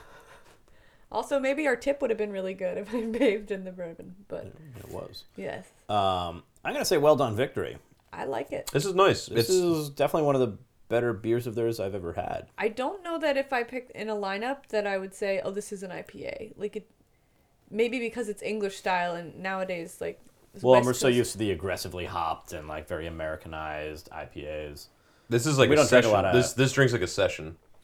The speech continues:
Speaker 2: What we say it was? Six four?
Speaker 1: Six four.
Speaker 2: Which is fairly, we were t-, actually,
Speaker 3: It'd
Speaker 2: I
Speaker 3: be a
Speaker 2: talked about
Speaker 3: potent
Speaker 2: that.
Speaker 3: session ale.
Speaker 2: Yeah.
Speaker 3: Um, but that's, that's what this handles like.
Speaker 1: What is
Speaker 3: Um,
Speaker 1: Founders All Day I P A? Do you know by chance?
Speaker 2: Four eight.
Speaker 1: Okay.
Speaker 2: I'm guessing. I make that up, but I think it's not far off.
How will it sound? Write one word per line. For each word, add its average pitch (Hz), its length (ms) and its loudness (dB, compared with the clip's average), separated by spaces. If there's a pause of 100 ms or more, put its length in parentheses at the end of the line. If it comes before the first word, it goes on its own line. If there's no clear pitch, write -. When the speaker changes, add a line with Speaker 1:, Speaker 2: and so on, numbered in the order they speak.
Speaker 2:
What 120 120 0
we 123 60 -2
say 139 140 0
it 135 40 -2
was? 143 200 -4
Six - 180 -12
four? 139 280 0
Speaker 1:
Six 151 60 -2
four. 214 260 -2 (640)
Speaker 2:
Which 175 160 -6
is 175 380 -4
fairly, 135 400 -2 (260)
we 143 100 0
were 143 60 0
t-, 135 120 0
actually, 127 440 0
Speaker 3:
It'd 127 120 10
Speaker 2:
I 143 40 8
Speaker 3:
be 151 60 12
a 147 40 8
Speaker 2:
talked 135 100 10
about 175 80 12
Speaker 3:
potent - 160 10
Speaker 2:
that. - 60 4
Speaker 3:
session 135 320 8
ale. 85 260 0 (300)
Speaker 2:
Yeah. 107 220 4 (180)
Speaker 3:
Um, 98 260 8
but 104 100 6
that's, 123 200 10 (100)
that's 139 240 12
what 147 140 6
this 117 100 2
handles 113 380 6
like. 82 300 -2 (280)
Speaker 1:
What 90 320 6
is 92 120 -2
Speaker 3:
Um, 90 120 -8
Speaker 1:
Founders 277 460 -2
All 226 140 0
Day 208 220 -2
I - 120 -8
P - 200 -14
A? 190 220 -12
Do 202 80 -16
you 196 60 -14
know 196 120 -16
by 208 120 -12
chance? 220 360 -18 (180)
Speaker 2:
Four 95 280 -4
eight. 113 380 -4 (220)
Speaker 1:
Okay. - 160 -18 (180)
Speaker 2:
I'm 92 200 -12
guessing. 87 360 -6
I 82 40 -8
make 87 220 -8
that 76 160 -6
up, 76 220 -6
but 71 140 -6
I 80 100 -8
think 87 200 -14
it's - 140 -20
not 65 160 -14
far 60 200 -8
off. 60 220 -10